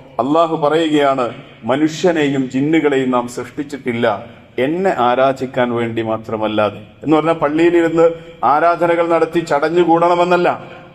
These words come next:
ഏത് സന്ദർഭത്തിലും എന്റെ സൃഷ്ടാവിന്റെ കൽപ്പനകൾ അനുസരിച്ചുകൊണ്ടുള്ള ഒരു ജീവിതമായിരിക്കണം നയിക്കേണ്ടത് എന്നുള്ളൊരു ബോധ്യമാണ്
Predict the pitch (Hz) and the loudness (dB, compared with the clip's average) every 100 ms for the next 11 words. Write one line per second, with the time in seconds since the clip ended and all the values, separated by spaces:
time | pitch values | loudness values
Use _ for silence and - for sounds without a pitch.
0 | - - - 151 214 226 214 208 226 208 | -20 -20 -4 0 2 0 -2 0 0 0
1 | 185 175 156 123 101 - - - - - | 0 2 2 0 -6 -14 -20 -20 -20 -20
2 | _ _ _ _ 139 190 202 185 185 180 | _ _ _ _ -2 2 0 0 -4 0
3 | 202 185 175 170 156 139 101 92 156 185 | 2 2 2 0 0 0 -4 -2 -4 -4
4 | - 185 170 160 160 190 165 165 160 156 | -2 0 0 0 -2 -2 -2 0 2 2
5 | 151 143 120 - - 135 160 160 165 202 | 2 0 -2 -10 -8 0 0 2 2 2
6 | 185 170 160 156 151 151 151 147 151 151 | 2 2 0 0 -2 -2 0 2 2 0
7 | 175 165 160 151 151 143 143 139 135 131 | -2 0 2 2 2 2 0 2 0 2
8 | 143 156 175 147 135 131 120 | 0 0 -2 2 2 2 -2